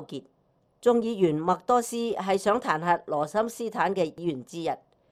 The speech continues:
喺星期三表示，司法部繼續向國會隱藏信息，多次拒絕監督，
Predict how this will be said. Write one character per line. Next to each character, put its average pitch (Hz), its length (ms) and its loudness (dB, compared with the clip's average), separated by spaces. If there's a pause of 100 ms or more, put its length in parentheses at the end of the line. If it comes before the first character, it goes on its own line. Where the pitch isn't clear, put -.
(200)
喺 269 200 4
星 359 160 2
期 208 120 0
三 269 260 0
表 180 180 2
示， 170 320 0
司 285 220 -8
法 208 160 2
部 180 240 2
繼 190 80 2
續 185 340 2
向 185 160 0
國 180 220 4
會 170 400 2
隱 165 220 -2
藏 139 240 -4
信 156 200 -4
息， 147 240 -8 (560)
多 302 200 4
次 226 180 -2
拒 202 120 0
絕 196 240 2
監 185 260 0
督， 175 180 -4